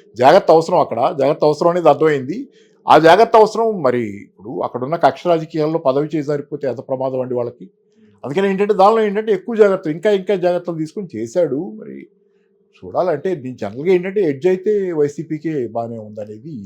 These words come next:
ఈ వాతావరణం అలా ఉంది. సరే చూద్దాం. అయితే కాకపోతే ఏంటంటే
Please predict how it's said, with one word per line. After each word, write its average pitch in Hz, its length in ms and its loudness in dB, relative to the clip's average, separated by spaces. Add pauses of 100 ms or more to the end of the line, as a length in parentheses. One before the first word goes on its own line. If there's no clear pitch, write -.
(520)
ఈ 107 280 -20
వాతావరణం 123 420 -2
అలా 113 140 -4
ఉంది. 107 560 -12
సరే 110 200 -10
చూద్దాం. 107 500 -14
అయితే 139 240 -16
కాకపోతే 123 360 -6
ఏంటంటే 185 380 -8